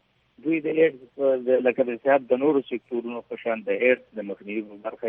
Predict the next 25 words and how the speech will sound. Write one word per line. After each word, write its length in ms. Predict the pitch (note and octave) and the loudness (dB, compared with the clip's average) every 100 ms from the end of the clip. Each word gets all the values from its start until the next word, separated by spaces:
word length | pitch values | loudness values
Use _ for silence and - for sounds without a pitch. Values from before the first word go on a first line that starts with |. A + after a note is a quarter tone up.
| G2+ | -8
کې 60 | |
هم 80 | A2 G2 | -12 -14
د، 320 | - - G2 | -14 -6 -6
د 160 | F#2+ - | -6 -2
قدر 240 | A#2 A2 G#2 | -2 -2 0
وړ 160 | A2+ A#2 A2 | 0 0 0
مرسته 300 | A2 A2 - G2 | -2 -2 -4 -4
کړې 180 | B2+ B2+ A#2+ | 2 2 0
ده 80 | A#2+ _ _ _ - | -6 _ _ _ -6
او 120 | F#2 F#2+ | -6 -2
فعلاً 260 | G#2+ A2 G#2 | -2 -2 -4
هم، 220 | F#2+ G2 G#2 _ A2+ A2 | -8 -8 -12 _ -10 -6
هم 100 | G#2 F#2+ | -6 -6
جریان 300 | G2 F#2 F2+ F2+ | -6 -4 -4 -4
لري. 180 | F#2 F#2 | -4 -2
د 120 | G#2 A2 | -4 0
دې 100 | C3+ B2+ | -2 2
نه 40 | A2+ | 0
علاوه 320 | A2 A#2 A#2+ G#2+ _ - _ - | 4 4 4 2 _ -20 _ -6
د 40 | G2+ | 0
عامې 200 | A#2+ B2 A#2+ | 0 -2 -10
روغتیا 320 | A2+ - A#2 | -12 -6 -4
وزارت 600 | A2+ G#2 G#2 G2 - _ F#2+ | -4 -6 -8 -8 -10 _ -8
رهبري، 460 | F2 F2+ F#2+ F#2+ A2 F#2+ | -8 -8 -6 -4 -4 -2
آه، 380 | F#2 F#2 F2+ | 0 2 2